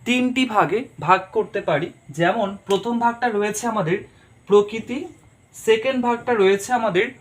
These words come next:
মানুষ বা ম্যান, আর থার্ড নাম্বার যে ভাগটা রয়েছে সেটা রয়েছে সংস্কৃতি বা কালচার। এবার এর মধ্যে কোনটি সম্পদ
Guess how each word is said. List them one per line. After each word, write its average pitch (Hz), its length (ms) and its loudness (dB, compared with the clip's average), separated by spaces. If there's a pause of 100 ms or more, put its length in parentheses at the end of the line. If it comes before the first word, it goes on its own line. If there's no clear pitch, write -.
(140)
মানুষ 165 460 2 (340)
বা 165 180 4 (100)
ম্যান, 202 300 -2 (360)
আর - 140 4 (180)
থার্ড 240 300 4 (140)
নাম্বার 202 340 -2
যে 220 120 -2
ভাগটা 175 420 0
রয়েছে 208 340 0 (420)
সেটা 190 220 0
রয়েছে 202 300 4 (420)
সংস্কৃতি 220 800 2
বা 247 180 2 (400)
কালচার। 180 380 2 (520)
এবার 202 480 6 (520)
এর 226 220 4
মধ্যে 226 500 2 (140)
কোনটি 233 420 4
সম্পদ 208 560 2